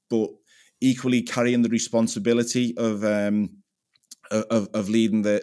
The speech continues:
of leading their charge. But, and, and he's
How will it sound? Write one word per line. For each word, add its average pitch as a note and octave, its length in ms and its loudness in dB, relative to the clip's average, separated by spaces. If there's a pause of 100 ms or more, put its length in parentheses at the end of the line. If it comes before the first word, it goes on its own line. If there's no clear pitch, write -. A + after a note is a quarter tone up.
of G#2+ 80 -6 (140)
leading G#2+ 340 0
their G#2 220 2
charge. G#2 540 0 (880)
But, B2+ 200 0
and, B2+ 180 4
and B2+ 140 4
he's A#2+ 360 0